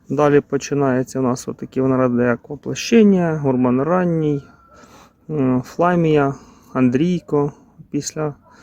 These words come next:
е, шансона. Ну, от вам в копилочку, скарбничку,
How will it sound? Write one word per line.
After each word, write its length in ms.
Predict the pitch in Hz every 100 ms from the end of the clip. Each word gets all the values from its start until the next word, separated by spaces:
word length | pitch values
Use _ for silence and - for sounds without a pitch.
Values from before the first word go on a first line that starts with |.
| - - _ _
е, 880 | 156 156 - - - - - - - -
шансона. 720 | - 156 147 - 143 131 131 - - _ _ -
Ну, 100 | 220
от 160 | 196
вам 180 | 143 147
в 80 | 139
копилочку, 640 | 131 - 147 135 - - 139 - _ _ _ _ _ _ _ _ _ _ _ _ _ _ _ _ _ _ _ _ _
скарбничку, 800 | - - 139 143 147 - -